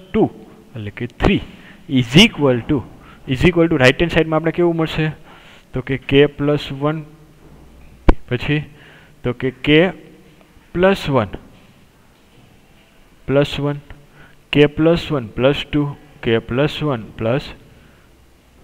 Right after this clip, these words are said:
ટુ into કે પ્લસ વન પ્લસ થ્રી whole divided by કેટલા? તો કે ફોર.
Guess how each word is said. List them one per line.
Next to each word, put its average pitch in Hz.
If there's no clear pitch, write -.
ટુ 143
into 170
કે 127
પ્લસ 139
વન 120
પ્લસ 113
થ્રી 143
whole 156
divided 110
by 120
કેટલા? 135
તો -
કે -
ફોર. 113